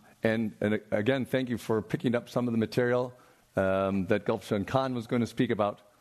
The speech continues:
And, uh, I'd like to let the audience know that if you have any questions for Professor Asher, you can write them out on cards, uh, and, uh, we'll collect them for the Q and A afterwards. And, uh,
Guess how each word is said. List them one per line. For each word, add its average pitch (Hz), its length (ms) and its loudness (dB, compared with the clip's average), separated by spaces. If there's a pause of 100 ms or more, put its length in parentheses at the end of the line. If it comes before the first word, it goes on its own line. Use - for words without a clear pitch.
(520)
And, 98 340 0
uh, 101 240 4
I'd 107 80 2
like 127 140 0
to 117 80 -6
let 113 240 0
the 117 120 2
audience 127 460 0
know 156 320 0
that 127 160 0
if 120 120 -2
you 113 120 4
have 120 200 2
any 117 120 -2
questions 175 520 0
for 160 140 -2
Professor 143 500 -2
Asher, 131 380 0 (380)
you 110 100 0
can 117 140 2
write 123 160 2
them 117 100 0
out 117 140 2
on 110 160 -2
cards, 143 560 0
uh, 101 500 2
and, 101 300 0
uh, 98 120 4
we'll 98 120 0
collect 120 260 -2
them 113 140 -4
for 101 160 -2
the 98 40 -2
Q 113 220 0
and 101 100 0
A 98 160 -2
afterwards. 117 560 -2 (560)
And, 101 580 0 (760)
uh, - 400 -6